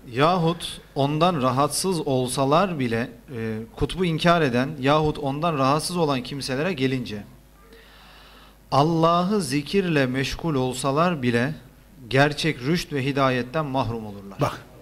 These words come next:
Speaker 2: Müslüman olmak mümkün değil. Görüyor musunuz? Şimdi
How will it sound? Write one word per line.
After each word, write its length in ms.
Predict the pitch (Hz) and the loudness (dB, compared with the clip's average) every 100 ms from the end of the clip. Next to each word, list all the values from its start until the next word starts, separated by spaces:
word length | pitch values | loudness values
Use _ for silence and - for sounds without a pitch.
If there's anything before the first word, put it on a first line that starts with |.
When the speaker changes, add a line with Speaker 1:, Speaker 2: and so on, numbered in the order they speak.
| - | 0
Speaker 2:
Müslüman 380 | 143 - 180 | 2 6 8
olmak 260 | 165 170 170 | 8 6 6
mümkün 380 | 160 143 139 135 | 4 4 4 4
değil. 180 | 98 78 - - - - - - - - - - - - - - | 2 -2 -16 -20 -20 -20 -20 -20 -20 -20 -20 -20 -20 -20 -20 0
Görüyor 280 | 123 156 254 | 6 8 6
musunuz? 340 | 165 101 90 - - - - - - - - - - - - - - - - - - - - - - - - - - | 2 -4 -10 -14 -20 -20 -20 -20 -20 -20 -20 -20 -20 -20 -20 -20 -20 -20 -20 -20 -20 -20 -20 -20 -20 -20 -20 -20 -18
Şimdi 640 | - - 170 196 175 110 | -8 2 2 6 6 6